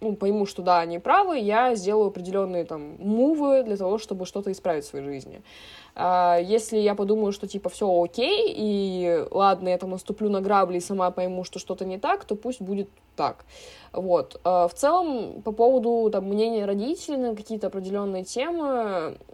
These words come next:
тоже я зачастую забиваю фиг. Э, яркий пример — татуировки. Несмотря на то, что мать мне дала разрешение сделать татуировки, она не рассчитывала, что я буду забиваться.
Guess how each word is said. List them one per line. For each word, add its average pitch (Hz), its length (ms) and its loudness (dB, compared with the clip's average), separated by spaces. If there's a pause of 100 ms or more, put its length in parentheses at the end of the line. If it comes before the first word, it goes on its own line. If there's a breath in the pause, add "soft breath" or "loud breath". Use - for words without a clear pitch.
(500)
тоже 233 280 6
я 196 360 2 (240)
зачастую 214 540 -4
забиваю 202 440 0
фиг. 392 380 0
Э, 185 880 4 (100)
яркий 214 380 0
пример — 202 280 -4
татуировки. 277 760 -2 (480 soft breath)
Несмотря 226 300 0
на 240 60 -2
то, 233 100 0
что 226 120 -6
мать 208 260 0
мне 196 80 -4
дала 185 340 2
разрешение 202 880 2
сделать 180 280 2
татуировки, 196 600 0
она 196 140 -2
не 254 100 2
рассчитывала, 220 460 -2
что - 160 -8
я 185 60 -2
буду 196 180 -6
забиваться. 185 640 -2